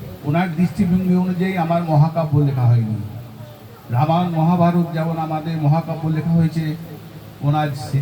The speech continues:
জীবনের একটি আক্ষেপ যে আমার মহাকাব্য লেখা হলো না। জীবন না এতই ছোট যে মহাকাব্য আর আমি লিখতে পারলাম। যাই হোক, সমালোচকেরা বা নিন্দুকেরা বলে থাকে, "এতগুলোকে লেখা কি সম্ভব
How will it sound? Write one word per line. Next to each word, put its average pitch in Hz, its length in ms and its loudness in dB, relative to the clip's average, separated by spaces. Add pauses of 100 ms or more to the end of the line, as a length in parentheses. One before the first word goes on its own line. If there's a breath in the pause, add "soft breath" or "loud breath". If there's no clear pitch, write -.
জীবনের 151 420 4
একটি 147 260 -2
আক্ষেপ 143 420 -2 (520)
যে 135 80 0
আমার 139 300 2
মহাকাব্য 120 520 0
লেখা 113 220 2
হলো 110 340 2
না। 110 140 2
জীবন 151 240 6
না 147 140 0
এতই 165 280 0
ছোট 156 260 4 (560)
যে 135 80 -4
মহাকাব্য 135 540 -2
আর 131 80 -4
আমি 123 200 0
লিখতে 120 300 0
পারলাম। 113 340 2 (1040)
যাই 156 140 8
হোক, 202 200 4 (320)
সমালোচকেরা 180 640 2
বা 170 200 0
নিন্দুকেরা 175 680 2 (1080)
বলে 160 220 6
থাকে, 170 220 -2
"এতগুলোকে 170 640 0
লেখা 151 240 0
কি 160 140 -4
সম্ভব 147 540 4